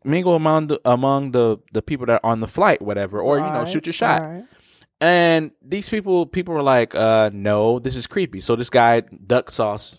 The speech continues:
Speaker 1: S A Z, S A U Z, "Hey, Delta and Coca-Cola, these napkins are creepy as A F. Um, people sure,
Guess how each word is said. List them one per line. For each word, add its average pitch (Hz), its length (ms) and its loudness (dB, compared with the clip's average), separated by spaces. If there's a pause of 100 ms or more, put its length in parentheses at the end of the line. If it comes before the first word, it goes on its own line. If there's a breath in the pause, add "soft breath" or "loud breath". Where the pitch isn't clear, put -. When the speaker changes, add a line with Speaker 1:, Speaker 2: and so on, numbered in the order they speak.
(200)
Speaker 1:
S 107 180 -4
A 101 200 -4
Z, 101 360 -10
S 107 260 -4
A 107 80 0
U 104 280 -4
Z, 101 140 -4
"Hey, 135 200 2
Delta 110 320 2
and 104 100 -4
Coca-Cola, 107 460 0
these 123 180 -4
napkins 110 360 0
are 92 80 -10
creepy 123 360 -4
as 95 220 -8
A 113 140 0
F. - 260 -10 (560 loud breath)
Um, 95 500 -2 (460 loud breath)
people 160 240 -2
sure, 135 400 2